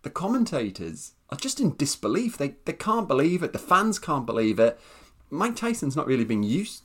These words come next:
he's not really used to being attacked. And the first few rounds, Buster Douglas is coming out and he's landing these huge punch, punches. And it's the first four rounds he's, he's winning. He's definitely,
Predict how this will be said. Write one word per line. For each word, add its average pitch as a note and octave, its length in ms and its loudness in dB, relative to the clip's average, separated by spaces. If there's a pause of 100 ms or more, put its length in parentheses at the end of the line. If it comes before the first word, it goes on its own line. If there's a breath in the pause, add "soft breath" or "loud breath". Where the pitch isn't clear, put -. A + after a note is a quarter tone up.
(100)
he's C#3 180 2
not A#3+ 240 -2
really C#3 240 4
used C#3+ 360 0
to C3+ 60 -4
being A#2 200 -2
attacked. - 560 -8 (680 soft breath)
And C#3 560 0 (400 soft breath)
the - 60 -10
first C#4 300 4
few C#3+ 240 2
rounds, F3 360 0
Buster - 320 -4
Douglas F#3 440 -4
is - 140 -10
coming G3 240 -8
out G#3 180 -4
and B2 80 -4
he's G#2+ 160 -6
landing F3 320 -2
these G#2+ 180 -2
huge G3+ 480 -2
punch, F3+ 460 -2 (100)
punches. F#3+ 540 2 (420)
And G3+ 160 6
it's G3 220 0
the G#3 80 -4
first B3+ 280 0
four F3 320 6
rounds G#3+ 440 2
he's, C3 380 -4 (180)
he's F3 180 2
winning. C3 440 4
He's A#2 220 0 (220)
definitely, C3 760 -2